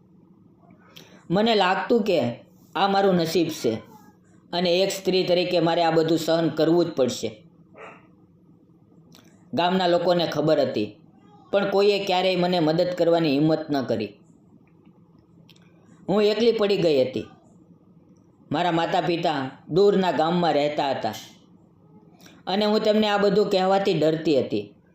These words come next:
કારણ કે તેમની ઇજ્જતનો સવાલ હતો. મારા બાળકો મારી એકમાત્ર આશા હતા, પણ હું તેમના માટે પણ કંઈ નહોતી કરી શકતી.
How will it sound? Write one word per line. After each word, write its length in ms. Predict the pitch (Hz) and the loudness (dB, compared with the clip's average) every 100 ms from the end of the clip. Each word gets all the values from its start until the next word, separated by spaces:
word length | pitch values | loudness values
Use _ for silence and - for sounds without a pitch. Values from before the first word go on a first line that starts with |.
| _ _ _ - _ _ _ _ - | _ _ _ -20 _ _ _ _ -6
કારણ 300 | 165 180 175 | -2 -2 -2
કે 100 | 175 | 0
તેમની 340 | 170 175 160 | 0 2 2
ઇજ્જતનો 420 | 143 - 170 170 | 0 -2 -2 -2
સવાલ 400 | 160 139 131 120 | -2 0 0 0
હતો. 220 | 107 - 123 - _ _ _ 1017 _ _ _ _ _ _ _ _ _ _ _ _ _ _ - 160 | -2 -6 -18 -20 _ _ _ _ _ _ _ _ _ _ _ _ _ _ _ _ _ _ -12 -2
મારા 180 | 190 202 | 0 4
બાળકો 760 | 196 208 208 233 233 - - - - - _ _ _ - | 4 4 4 4 4 -2 -16 -20 -20 -20 _ _ _ -4
મારી 300 | 170 214 208 | 0 2 2
એકમાત્ર 460 | 226 214 214 214 202 | 2 0 0 0 2
આશા 420 | 160 160 175 139 | 0 0 -2 -2
હતા, 420 | 120 113 107 - _ _ _ - - - - - | -4 -6 -8 -16 _ _ _ -20 -20 -20 -20 -4
પણ 140 | 170 185 | -2 0
હું 100 | 180 | 0
તેમના 340 | 185 190 185 | 2 2 0
માટે 280 | 175 170 180 | 0 0 -2
પણ 180 | 180 160 | 0 0
કંઈ 280 | 170 180 | 0 0
નહોતી 320 | 165 151 156 135 | 0 0 0 -2
કરી 240 | 127 120 | -2 -2
શકતી. 440 | 120 107 - - | -4 -8 -10 -18